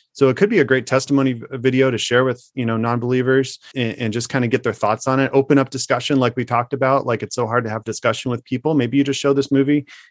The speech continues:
have a discussion about it. Doesn't mean you're gonna agree at the end of it, but at the same time, it could be an, an open door that God gives you. So thank you so much, Elijah, for coming on. It was great talking to you. And I would encourage everyone, once again, go see Send Proof. And, uh, God bless you, and, and, uh, pray this movie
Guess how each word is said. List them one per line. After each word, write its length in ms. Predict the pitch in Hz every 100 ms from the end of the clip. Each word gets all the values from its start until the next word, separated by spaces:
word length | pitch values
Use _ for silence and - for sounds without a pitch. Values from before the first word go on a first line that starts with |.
| _
have 200 | - 123
a 60 | 156
discussion 480 | 156 - 160 - 160
about 240 | 156 160
it. 120 | 165
Doesn't 200 | 143 143
mean 80 | 151
you're 100 | 151
gonna 200 | 139 143
agree 260 | 117 123 151
at 80 |
the 100 | 139
end 140 | 131 139
of 80 | 151
it, 160 | 165
but 140 | 135 117
at 80 |
the 80 | -
same 240 | - 123 123
time, 200 | 127 110
it 120 | 104
could 160 | 127
be 160 | 117 117
an, 160 | 107 -
an 100 | 110
open 260 | 110 117 107
door 340 | 113 110 110 - - _ _
that 80 | 107
God 280 | 107 101
gives 240 | 101 101 98
you. 120 | 98
So 320 | - 104 95 _ - - - _
thank 140 | 139
you 40 | -
so 100 | 151
much, 200 | 143 147
Elijah, 260 | 131 131
for 140 | 117 120
coming 240 | 123 123
on. 160 | 120 120
It 20 |
was 80 | 113
great 180 | 117 95
talking 300 | 117 113 113
to 60 |
you. 140 | 117 120
And 100 | 107
I 60 |
would 100 | 104
encourage 460 | 101 - 107 98 -
everyone, 360 | 135 151 127 117
once 220 | 175 170
again, 240 | 123 113
go 140 | 110 151
see 160 | 135
Send 240 | 113 110 98
Proof. 240 | 101 90 - _ - - _ -
And, 200 | 101 98
uh, 120 | 98
God 200 | 117 113
bless 220 | 120 104
you, 160 | 120 120
and, 220 | 104 104
and, 260 | 107 98 95
uh, 240 | 92 92 -
pray 140 | - 110
this 160 | 92
movie 360 | 110 101 101 98